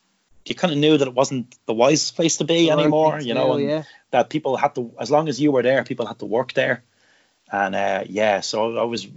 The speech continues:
Speaker 1: I was really chuffed. I never thought I'd be chuffed if Grogan's to close, but I was <laughs> really, really chuffed when the news came in that they,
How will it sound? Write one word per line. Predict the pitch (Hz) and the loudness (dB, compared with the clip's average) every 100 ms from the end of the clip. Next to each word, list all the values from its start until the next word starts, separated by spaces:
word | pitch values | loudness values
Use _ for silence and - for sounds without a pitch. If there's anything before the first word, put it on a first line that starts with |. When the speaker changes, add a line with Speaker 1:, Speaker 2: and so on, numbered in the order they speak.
| - | -6
Speaker 1:
I | 117 | -6
was | 117 127 | -4 2
really | 185 | 2
chuffed. | - 147 - | 4 0 2
I | 123 | 2
never | 165 | 2
thought | 165 | 2
I'd | 127 | 0
be | |
chuffed | 107 127 - - | 0 -2 -2 -14
if | _ | _
Grogan's | 117 107 95 | 0 0 -8
to | - | -8
close, | 113 110 - | -4 -4 -6
but | 101 | -10
I | |
was | 98 | -10
<laughs> | - 190 | -4 0
really, | 220 - - - - | 0 -2 -12 -14 -4
really | - 160 160 | 2 4 4
chuffed | 151 131 - | 2 0 -2
when | 110 | -2
the | |
news | 110 117 | -2 -4
came | - 107 | -2 -4
in | 95 | -4
that | 92 - | -10 -6
they, | 101 | -6